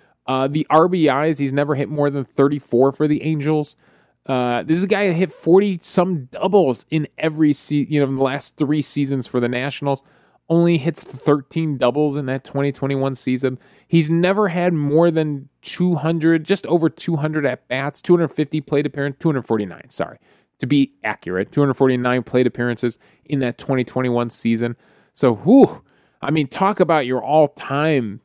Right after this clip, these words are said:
bad timings to sign a guy. Like, this guy's career is kind of falling off a cliff. He can't stay healthy, and they just signed him for a massive contract. So every time I hear Rendon's name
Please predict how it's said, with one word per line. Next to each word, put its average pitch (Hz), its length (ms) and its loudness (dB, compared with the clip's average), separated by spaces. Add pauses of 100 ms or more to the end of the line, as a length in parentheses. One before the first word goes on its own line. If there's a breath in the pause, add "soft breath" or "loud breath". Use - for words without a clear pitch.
(440)
bad 156 540 -2
timings 170 480 -2
to 131 100 -2
sign 156 400 -2
a 123 100 0
guy. 95 320 -4
Like, 117 440 -2 (380)
this - 120 -8
guy's 185 220 2
career 147 480 0
is - 220 -10 (160)
kind - 240 -14
of 131 80 -12
falling 160 500 -8
off 156 280 -8
a 110 60 -10
cliff. 190 300 -4
He 135 80 -2
can't 170 280 -6
stay 156 180 -2
healthy, 139 580 -2 (260 soft breath)
and 135 180 -2
they 156 120 4
just 160 240 0
signed 156 260 -4
him 147 80 -2
for 104 160 0
a 107 60 0
massive 135 680 -6
contract. 107 500 -6
So 131 180 2 (340 soft breath)
every 220 200 0
time 226 180 0
I 190 80 0
hear 185 180 4
Rendon's 147 640 2
name 131 380 0